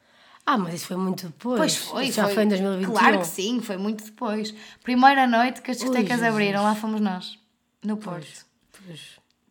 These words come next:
Speaker 2: Meu Deus.
Speaker 1: Duríssimo.
Speaker 2: Eu não sei, duríssimo.
Speaker 1: Mas pronto, hoje também.
Speaker 2: Regressar, regressar à boa vida. Ou não.
Speaker 1: Ou não.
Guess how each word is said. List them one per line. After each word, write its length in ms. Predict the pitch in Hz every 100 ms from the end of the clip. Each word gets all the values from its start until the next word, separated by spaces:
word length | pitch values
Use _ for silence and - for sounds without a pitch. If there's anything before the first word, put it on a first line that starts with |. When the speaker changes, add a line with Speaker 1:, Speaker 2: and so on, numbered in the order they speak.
| -
Speaker 2:
Meu 300 | 214 208 214
Deus. 380 | 190 180 180 185
Speaker 1:
Duríssimo. 500 | 175 175 165 139 190
Speaker 2:
Eu 120 | 208
não 120 | 214 214
sei, 340 | 214 185 180
duríssimo. 800 | 185 214 202 185 - 175 175 170 -
Speaker 1:
Mas 140 | 226 214
pronto, 360 | 226 247 202
hoje 360 | 165 147 143 143 135
também. 400 | 151 147 147 147 - _ _ -
Speaker 2:
Regressar, 680 | - 214 208 - 180 233 262
regressar 480 | 214 226 214 233 220
à 100 | 220
boa 240 | 220 208
vida. 540 | 190 202 240 214 170 - - - - - - _ _
Ou 160 | - 214
não. 280 | 190 185 180 - _ _ -
Speaker 1:
Ou 160 | 208 170
não. 200 | 156